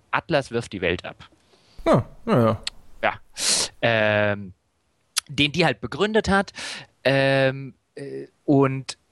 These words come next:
Speaker 1: ich weiß nicht, ich würd nicht sagen, dass wir jetzt in diese ganze Objektivismus, also was, was bedeutet das alles? Wen das interessiert, der kann ja mal Objektivismus, äh, googeln und sich die, äh, Wikipedia, äh, Version dazu angucken. Ähm, weil letztlich bin ich ja b-,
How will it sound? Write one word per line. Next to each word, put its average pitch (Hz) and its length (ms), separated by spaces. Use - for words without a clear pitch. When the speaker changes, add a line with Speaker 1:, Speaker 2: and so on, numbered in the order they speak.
Speaker 1:
ich 156 140
weiß 131 200
nicht, 127 260
ich 147 320
würd 170 140
nicht 165 180
sagen, 147 160
dass 131 140
wir 139 80
jetzt 127 100
in 131 60
diese 123 160
ganze 120 320
Objektivismus, 120 720
also 107 160
was, 107 240
was 104 120
bedeutet 139 380
das 147 140
alles? 127 240
Wen 113 120
das 113 240
interessiert, 139 480
der 123 80
kann 123 140
ja 113 80
mal 104 140
Objektivismus, 98 800
äh, 95 280
googeln 165 400
und 120 160
sich 113 220
die, 98 260
äh, 92 280
Wikipedia, 139 720
äh, 120 360
Version 113 360
dazu 95 200
angucken. 202 440
Ähm, 131 440
weil 151 140
letztlich 160 840
bin 160 200
ich 170 160
ja 151 120
b-, - 260